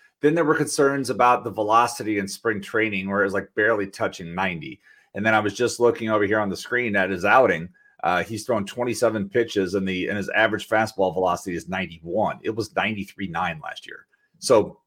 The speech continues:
that's, a-, and the slider went from eighty-two to eighty point six. So, so far the velocity's still not there. Uh, and so what was, eh, we'll see what it's like in spring so far. One, uh, sample size of one,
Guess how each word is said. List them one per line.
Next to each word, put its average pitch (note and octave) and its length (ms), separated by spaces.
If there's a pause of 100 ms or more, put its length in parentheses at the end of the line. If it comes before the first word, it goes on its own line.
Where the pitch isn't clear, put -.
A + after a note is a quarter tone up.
(160)
that's, D3 440
a-, B2+ 200
and C3 140
the A2+ 60
slider C3+ 520
went A#2+ 300
from A2+ 560
eighty-two C3 840 (100)
to - 160
eighty A#2 200
point A2 300
six. - 460
So, A2 260
so D#3 220
far G3+ 200
the D#3+ 80
velocity's D3 460
still C#3 380
not F#2+ 240
there. B1 280 (320)
Uh, F#2 300
and G#2 140
so A#2 240
what A2 440
was, A2 320
eh, F#3+ 340
we'll F3 140
see E3+ 180
what D3 180
it's D3 100
like C#3 200
in A#2 100
spring D3+ 320
so A#2 180
far. G2+ 400 (380)
One, A#2 460
uh, A#2 180
sample D3 380
size A#2+ 320
of F2+ 120
one, G#2+ 460